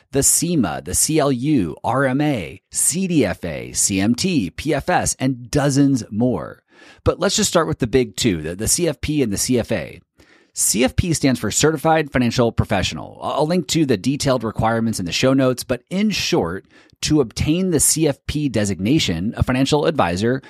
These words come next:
must, one, have a bachelor's degree, two, complete about twelve to eighteen months of coursework on financial planning from a registered program, and then three,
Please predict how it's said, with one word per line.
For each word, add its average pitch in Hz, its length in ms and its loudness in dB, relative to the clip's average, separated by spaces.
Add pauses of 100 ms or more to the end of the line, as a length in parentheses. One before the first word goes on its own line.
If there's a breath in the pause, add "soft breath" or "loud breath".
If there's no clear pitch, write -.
(140 loud breath)
must, 104 320 0
one, 92 480 0
have 113 180 -2
a 131 60 -2
bachelor's 82 440 -2
degree, 87 460 -6 (360 soft breath)
two, 123 560 2
complete 151 360 0
about 143 280 0
twelve 139 440 2
to 117 140 -8
eighteen 135 320 4
months 120 180 2
of 127 140 -2
coursework - 640 -2 (120)
on 131 280 2
financial 135 380 2
planning 92 340 -2
from 104 220 0
a 95 80 0
registered 110 560 -2
program, 82 540 -2 (420 soft breath)
and 170 120 2
then 185 160 2
three, 156 600 -2